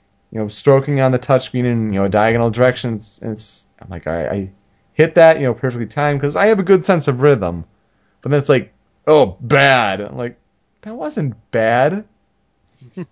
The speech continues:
Speaker 1: don't know what you're
Speaker 2: Screw
Speaker 1: talking
Speaker 2: you,
Speaker 1: about.
Speaker 2: game.
Speaker 1: So most of them I got, uh,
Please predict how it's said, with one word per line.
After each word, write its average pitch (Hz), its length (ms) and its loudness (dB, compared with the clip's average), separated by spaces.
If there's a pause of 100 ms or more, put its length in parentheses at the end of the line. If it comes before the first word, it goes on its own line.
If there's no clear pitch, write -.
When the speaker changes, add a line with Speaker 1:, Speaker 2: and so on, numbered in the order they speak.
(480)
Speaker 1:
don't 170 80 -8
know - 40 -8
what 175 100 -2
you're 165 100 -4
Speaker 2:
Screw 175 140 0 (100)
Speaker 1:
talking 214 100 4
Speaker 2:
you, 220 180 4
Speaker 1:
about. 208 160 0
Speaker 2:
game. 139 480 2 (440)
Speaker 1:
So 156 440 2 (380)
most 170 380 0
of 165 140 0
them 151 180 2
I 139 80 0
got, 135 400 0
uh, 120 320 0